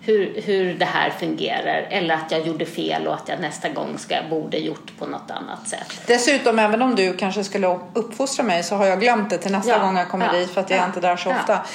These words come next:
Speaker 1: ja.
Speaker 2: Men det där är också, tycker jag, då blir ju deras interna problem
Speaker 1: Mm.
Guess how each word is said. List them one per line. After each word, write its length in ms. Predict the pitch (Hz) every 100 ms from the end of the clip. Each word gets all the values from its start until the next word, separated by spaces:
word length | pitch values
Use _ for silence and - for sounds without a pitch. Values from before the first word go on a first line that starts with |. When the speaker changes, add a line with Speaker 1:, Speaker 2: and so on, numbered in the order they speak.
| -
Speaker 1:
ja. 40 | 214
Speaker 2:
Men 160 | - 233
det 60 | 233
där 180 | 226 269
är 80 |
också, 220 | 311 311 226
tycker 220 | 220 196
jag, 240 | 190 185
då 80 | 208
blir 300 | 214 254 262 240
ju 360 | 240 240 240 - -
deras 640 | 190 190 262 214 208 202 -
interna 880 | 233 220 220 - 294 320 320 285
problem 640 | 262 233 175 165 160 170 202
Speaker 1:
Mm. 140 | 233